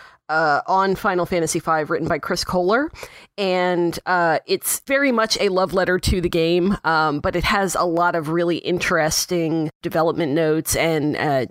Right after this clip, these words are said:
things to it that, uh, that I think are relevant here. And one of the things that he discusses in this game, or in this, uh, in this book, is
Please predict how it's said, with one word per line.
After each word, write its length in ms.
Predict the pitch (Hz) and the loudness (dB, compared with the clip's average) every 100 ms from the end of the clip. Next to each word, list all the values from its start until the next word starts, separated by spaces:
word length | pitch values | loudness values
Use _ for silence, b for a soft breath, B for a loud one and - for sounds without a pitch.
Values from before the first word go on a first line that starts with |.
| _ | _
things 360 | 202 165 170 - | 0 2 2 0
to 280 | - 214 170 | 0 2 2
it 200 | 127 - | 0 -2
that, 420 | 165 151 - - | 0 0 -2 -2
uh, 240 | 156 143 | 0 0
that 120 | 139 160 | 0 -2
I 80 | |
think 180 | 156 156 | -2 -2
are 80 | 156 | 0
relevant 440 | 160 160 156 151 | 2 2 0 -2
here. 240 | - 175 160 | 0 2 2
And 440 | 135 170 165 156 - B B B | 2 2 0 -2 -8 B B B
one 280 | 180 226 254 | 0 0 0
of 120 | 240 | 0
the 100 | 220 | -2
things 540 | 208 185 175 170 151 | 0 0 2 0 -2
that 160 | - 175 | -4 -4
he 140 | 185 | -4
discusses 680 | 170 - - 370 - 185 156 | -2 -2 0 0 0 0 0
in 200 | 175 165 | -2 0
this 220 | 165 - | 0 -2
game, 520 | - 170 160 160 151 - | -2 0 0 0 -2 -2
or 140 | 175 | 0
in 140 | 151 165 | 2 2
this, 260 | 156 - | 0 0
uh, 180 | 165 147 | 0 0
in 100 | 156 | 0
this 140 | 160 - | -2 -2
book, 240 | 156 147 | -6 -2
is 340 | 143 156 - | -2 0 -2